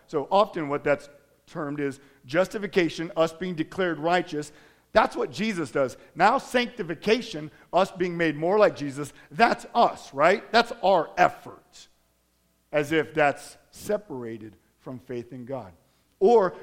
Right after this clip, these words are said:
maybe you've said things like, "God helps those who help themselves." You ever hear that? So at that moment, what we're saying is, God helps those who do works.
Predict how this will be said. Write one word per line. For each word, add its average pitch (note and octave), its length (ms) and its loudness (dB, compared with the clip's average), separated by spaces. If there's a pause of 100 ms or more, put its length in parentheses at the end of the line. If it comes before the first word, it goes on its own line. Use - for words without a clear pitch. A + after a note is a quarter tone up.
maybe G#3+ 260 2
you've A3+ 160 -4
said G3+ 340 4
things F#3 320 -2
like, D#3+ 440 4 (400)
"God E3+ 180 10
helps F#3+ 240 4
those G3 260 6
who C#3 120 -6
help E3+ 200 0
themselves." D#3+ 540 2
You D#3 60 0
ever F3 100 -6
hear G3 200 0
that? G#3+ 380 0 (1900)
So F3+ 280 -2
at F3+ 180 2
that A3 200 4
moment, F#3 280 0
what G3 180 4
we're F3+ 120 2
saying F#3 460 2
is, D#3+ 160 0
God A#3 260 4
helps B3 220 4
those A#3+ 220 4
who G3+ 80 -6
do G3 160 -4
works. - 580 0